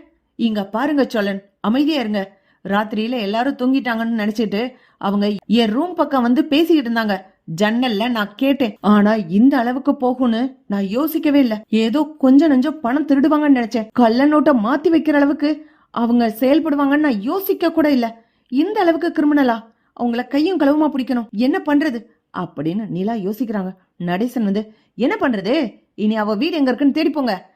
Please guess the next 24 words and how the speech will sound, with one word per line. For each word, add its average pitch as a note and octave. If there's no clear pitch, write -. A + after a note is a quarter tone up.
அவ E3+
இந்நேரம் C4
பணத்தை C#4
கை D4
மாத்திருப்பா. B3
அவளுக்குன்னு G#3+
ஒரு B3
ஆள் B3+
இருக்கான், B3+
அவ A3
புருஷன் D4+
திரியறான், C4
அவன்கிட்ட G#3
கொடுத்து C#4
மாத்திருப்பா. D4
போலீஸ்ல A#3
கம்ப்ளைண்ட் B3
கொடுக்கலாம்" G#3+
அப்படின்னு E3+
சொல்லி F3+
நிலா F3+
சொல்றாங்க. F#3
நிலாவும் G3+
போலீஸ்ல G#3+